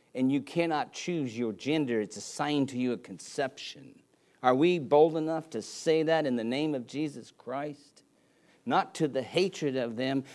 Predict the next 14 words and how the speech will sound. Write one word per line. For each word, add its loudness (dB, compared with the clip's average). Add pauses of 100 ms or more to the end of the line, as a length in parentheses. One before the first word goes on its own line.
(160)
but -6
to 0
speak -6
the -4
truth 2
so -4
that -6
God 6
might 0
use -2
it -8
to -10
convert -4
them. -16